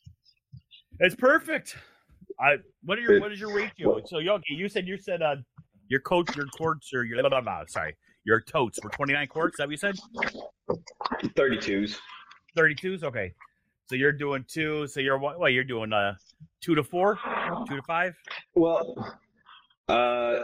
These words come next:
Speaker 2: all of my ratios, first of all, were weight ratios. I didn't use any cups or quarts or anything like that. Uh, my sub to water ratio was five-to-one.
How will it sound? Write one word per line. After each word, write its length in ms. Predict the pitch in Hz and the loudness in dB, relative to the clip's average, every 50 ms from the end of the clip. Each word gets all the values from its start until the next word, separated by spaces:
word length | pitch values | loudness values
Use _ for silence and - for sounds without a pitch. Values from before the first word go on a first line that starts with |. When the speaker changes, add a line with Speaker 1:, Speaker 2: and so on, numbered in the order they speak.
| 117 123 | 0 0
Speaker 2:
all 280 | 139 156 175 208 226 233 | 0 2 2 2 2 2
of 60 | 208 190 | 4 2
my 140 | 185 185 180 | 2 2 0
ratios, 920 | 160 143 151 160 170 170 160 - - 160 156 156 151 147 147 147 135 123 | 0 0 2 2 2 2 0 0 0 -2 0 0 0 0 0 0 -2 -2
first 360 | - - 139 147 139 - - 143 | -2 0 0 0 0 0 0 2
of 100 | 123 113 | 2 2
all, 320 | 123 120 117 113 110 101 | 2 2 2 2 2 2
were 180 | 113 110 101 82 | 0 0 0 0
weight 360 | 85 107 117 131 147 156 - _ | 0 2 2 2 2 0 -4 _
ratios. 760 | 113 120 135 143 131 - - 139 139 135 135 135 139 135 127 - | -2 0 0 0 -2 -2 -4 -2 -2 0 0 0 0 0 0 0
I 120 | 101 107 | 2 2
didn't 300 | 117 120 98 107 110 101 | 2 2 0 0 0 0
use 360 | 113 120 120 117 117 104 - 98 - | 0 0 -2 -2 -2 -4 -4 -4 -4
any 640 | 107 110 107 110 110 107 107 104 104 101 95 87 80 - _ _ _ _ _ - _ _ _ _ _ | -2 -2 0 -2 -2 -2 -2 -2 -2 0 -2 -2 -4 -6 _ _ _ _ _ -20 _ _ _ _ _
cups 540 | - - - - 113 - - 101 - - - - | 2 4 6 6 6 4 4 0 -6 -8 0 2
or 140 | 95 95 92 - _ | 2 2 2 0 _
quarts 580 | - - - - 123 120 120 117 - - - - | -4 -4 0 0 0 2 2 0 -2 -2 -2 0
or 100 | 98 101 | 0 0
anything 500 | 107 107 107 98 104 107 104 104 104 101 | 2 0 -2 -2 -2 0 0 0 0 0
like 260 | 95 95 95 90 - - | 0 0 0 -2 -2 -2
that. 300 | 101 101 98 98 95 - - - - - _ _ _ _ _ _ _ _ - | -2 0 2 0 0 -2 -4 -12 -20 -20 _ _ _ _ _ _ _ _ 0
Uh, 400 | - 104 98 92 90 85 85 - - | 2 4 4 4 2 0 -2 -4 -4
my 360 | - 117 117 120 123 120 120 120 - - - - - | -2 -2 0 0 0 0 0 -2 -2 -4 -12 -20 -2
sub 500 | - 151 143 143 147 147 143 143 135 123 - | 0 0 0 2 0 0 0 0 -2 -2 -2
to 140 | - 139 123 123 | 0 0 2 2
water 500 | 113 113 120 123 123 131 135 139 135 135 | 0 0 0 0 0 2 2 2 2 2
ratio 680 | 135 135 143 147 143 - - 151 147 143 143 143 139 | 2 2 0 0 -2 0 0 0 0 2 0 0 0
was 220 | 135 127 120 104 - | 2 0 0 0 -2
five-to-one. 800 | - 120 113 117 117 113 101 110 107 101 107 110 117 123 131 135 | -2 0 0 2 2 0 0 0 0 0 0 0 2 0 0 -2